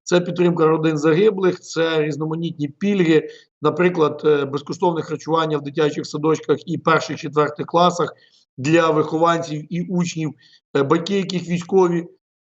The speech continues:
е, ну і багато інших, е, таких важливих моментів, е, в військовий час, які ми в цьому бюджету передбачаємо.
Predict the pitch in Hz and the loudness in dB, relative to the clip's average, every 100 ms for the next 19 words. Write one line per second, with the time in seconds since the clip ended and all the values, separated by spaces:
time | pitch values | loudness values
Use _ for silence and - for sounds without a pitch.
0 | - 151 156 233 226 196 208 185 185 202 | 0 4 4 0 -2 0 0 2 -2 -2
1 | 185 185 - - 160 156 156 - 180 151 | -4 -4 -4 -2 2 2 0 -6 -4 -2
2 | 143 175 165 156 156 175 185 180 160 135 | 0 0 0 -2 -2 0 -2 -4 -8 -8
3 | - - 151 143 143 143 139 123 131 156 | -14 0 4 4 4 2 0 -2 -8 -8
4 | - 180 160 156 170 175 175 - - _ | 2 2 4 0 2 2 2 -4 -20 _
5 | _ _ _ _ _ - 139 175 165 151 | _ _ _ _ _ -8 0 2 2 2
6 | 165 160 147 143 156 151 131 143 139 135 | 0 0 -2 2 2 0 -2 -2 0 0
7 | 131 123 | 0 -2